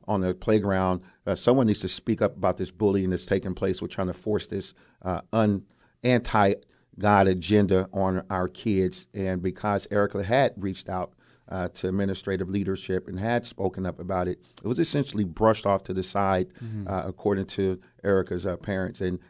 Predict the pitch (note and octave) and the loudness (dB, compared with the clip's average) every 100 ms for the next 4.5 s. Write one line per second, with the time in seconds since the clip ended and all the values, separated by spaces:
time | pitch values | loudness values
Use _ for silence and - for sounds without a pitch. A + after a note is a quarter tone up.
0 | - G2+ A2+ D3+ A#2+ G#2 G2+ F2+ F#2+ F#2+ | -6 2 4 6 4 4 2 0 0 0
1 | F2 F#2 F#2 F#2 F#2+ F2 F2+ - - F#2+ | -2 -2 0 -2 -2 -4 -4 -4 -2 0
2 | A2+ - C#3+ C#3 E3 G#2 G#2+ G2+ G#2+ G#2 | -2 -2 -2 -2 -4 -4 -2 -2 -2 -2
3 | G#2+ G#2+ A#2+ A#2 G#2 G#2+ A2 G#2+ - G#2 | -2 -2 -2 -4 -2 -2 -4 -4 -4 -4
4 | G#2+ G#2 - G2+ | -4 -6 -6 -6